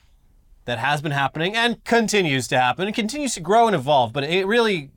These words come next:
seems as though the social media app has reached some sort of breaking point, because now, weeks after Musk took control of the company and completely, uh, disassembled it, and only after everyone had arguably the most fun on the platform as they,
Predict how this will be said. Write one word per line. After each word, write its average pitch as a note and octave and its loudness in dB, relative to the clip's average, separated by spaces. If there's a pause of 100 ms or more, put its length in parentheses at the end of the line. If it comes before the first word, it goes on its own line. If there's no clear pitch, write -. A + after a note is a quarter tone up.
(100)
seems G3 -2
as D3+ -4
though D#3+ 0
the D3 -4
social D3 -6
media C#3+ -6
app C3 -2
has A#2+ -10 (800)
reached F#4 0
some F4+ -6
sort C#4 -6
of D3+ -8
breaking D#3+ -2
point, F#2+ -14
because B2+ -6
now, F3+ 0
weeks F3+ -6
after F#3 0
Musk E3+ -2
took - -6
control A3 2
of G3+ 0
the F#3+ -4
company D#3 -4
and C#3+ -6
completely, B2 -6
uh, F#2 -12 (360)
disassembled A#2 -6
it, G#2 -12 (400)
and D#3 -2
only F3+ 2
after C#3+ -2 (100)
everyone C#3 0 (320)
had D3 0
arguably C3 2
the A#2 -6
most C3 -2
fun E3 2
on C3 -2
the A#2+ -6
platform B2+ -2
as C3+ -2
they, A#2 -4